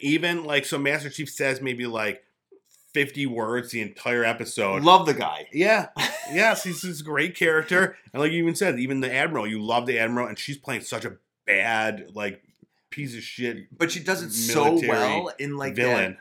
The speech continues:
Speaker 2: Exactly. Almost like, um, like a Cersei Lannister, where it's like,
Speaker 1: Mm-hmm.
Speaker 2: like,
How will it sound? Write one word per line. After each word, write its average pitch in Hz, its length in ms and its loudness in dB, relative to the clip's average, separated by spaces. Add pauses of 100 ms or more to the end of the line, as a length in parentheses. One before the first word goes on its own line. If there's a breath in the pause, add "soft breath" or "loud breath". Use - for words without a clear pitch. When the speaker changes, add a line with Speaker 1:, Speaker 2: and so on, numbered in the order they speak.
(340)
Speaker 2:
Exactly. 131 460 -2
Almost 196 280 0
like, 170 200 2
um, 120 400 -2 (380)
like 123 100 -6
a 113 60 -4
Cersei 160 340 2
Lannister, 120 580 -2
where 110 100 -2
it's 117 120 -2
like, 127 140 2
Speaker 1:
Mm-hmm. 113 160 0
Speaker 2:
like, 113 200 0